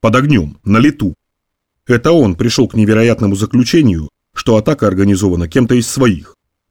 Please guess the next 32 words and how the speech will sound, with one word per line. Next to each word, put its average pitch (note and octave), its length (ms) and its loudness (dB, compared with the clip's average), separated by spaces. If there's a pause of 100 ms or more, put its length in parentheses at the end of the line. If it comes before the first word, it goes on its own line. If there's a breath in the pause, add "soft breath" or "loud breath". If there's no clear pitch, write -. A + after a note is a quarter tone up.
(380)
Остатки - 460 -2
патруля A2+ 400 0
собрались A2 460 0
на A2 120 0
зов D3+ 260 -2 (260)
и D#3+ 80 2
расплющили A#2+ 560 0
Рио. F#2+ 340 0 (420)
Но A2 140 0
куда B2 240 2
целить, A#2+ 400 0
им C3+ 100 2
сказал G#2+ 320 0
де G2+ 140 0
Жарден. G#2 460 -2 (680)
Без A2 220 0
его A#2 200 2
стойкости C#3+ 480 0
под G2+ 180 -4
давлением F#2 560 0 (160)
все - 200 -2
твердыни B2 480 0
У A#2 200 2
Л C3+ 140 4
Н D3+ 100 2
в G2+ 60 -2
этом F#2 200 -2
полушарии F#2 540 -4
сгорели A#2 400 2
бы G2 140 2
дотла. G2 420 -2 (880)
"Уходи", C#3 540 0